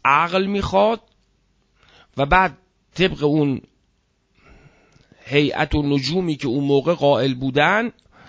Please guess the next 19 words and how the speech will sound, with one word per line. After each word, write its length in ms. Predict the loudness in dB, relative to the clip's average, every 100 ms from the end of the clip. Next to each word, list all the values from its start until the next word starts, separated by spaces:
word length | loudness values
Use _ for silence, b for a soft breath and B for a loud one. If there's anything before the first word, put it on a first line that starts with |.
| B B 2
قائل 340 | 4 4 2
به 120 | -2
عقول 460 | 0 0 2 0 0
طولی 540 | -2 -4 -2 0 0
دهگانه 720 | 0 -2 -2 -2 2 2 2
شدن، 420 | -2 -6 -8 -10 -14 _ _ _ b b b b b b b b b b b b b b -4
که 100 | 0
بعد 280 | 2 0 0
عرض 280 | -2 -2 -4
کردیم 460 | -4 -4 -4 -6 -6
اینکه 440 | -4 -4 -2 -4 -2 0
عقول 420 | 0 2 2 2
در 160 | -2
طول 400 | -2 -4 -6 -2
هم 320 | 0 0 -2 -2
باشن 440 | -4 -2 -2 -2
در 160 | 0 -2
روایات 720 | 0 0 0 0 0 -2 -2
ما 400 | -2 0 0